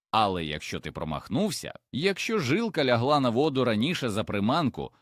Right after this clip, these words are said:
або якщо ти зачепився за гілку, все, можеш збиратися. Форель тебе вже виявила і сховалася. Вона не дасть тобі другого шансу.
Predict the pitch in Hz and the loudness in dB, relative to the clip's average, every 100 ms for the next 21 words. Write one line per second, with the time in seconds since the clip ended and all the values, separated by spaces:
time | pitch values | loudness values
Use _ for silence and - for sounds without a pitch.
0 | _ - 104 82 101 95 90 - 90 90 | _ 0 0 2 0 0 -2 -4 -6 -6
1 | 82 85 90 92 85 - 107 139 165 233 | -8 -6 -6 -6 -6 -4 -2 -2 0 -2
2 | - 214 202 _ _ _ - - 113 82 | 0 2 0 _ _ _ -12 -8 -4 -4
3 | 64 _ - 135 220 175 139 95 104 92 | -6 _ -6 0 2 2 0 0 -2 -2
4 | 67 62 - 62 - _ _ _ - 98 | -4 -10 -14 -14 -16 _ _ _ -4 0
5 | 107 165 160 160 139 151 104 123 98 156 | 2 0 0 0 2 2 2 0 2 2
6 | 190 165 127 117 107 - - 110 - 107 | 4 2 4 2 2 0 -4 -4 -2 -2
7 | 87 73 58 60 60 - _ _ _ 90 | 0 -2 -6 -10 -12 -14 _ _ _ -2
8 | 123 175 214 220 170 208 202 - 165 170 | 0 2 2 0 2 0 0 -2 -2 -2
9 | 175 123 139 117 117 104 104 - 80 60 | -2 2 4 4 2 2 0 -2 -4 -4
10 | - - | -10 -14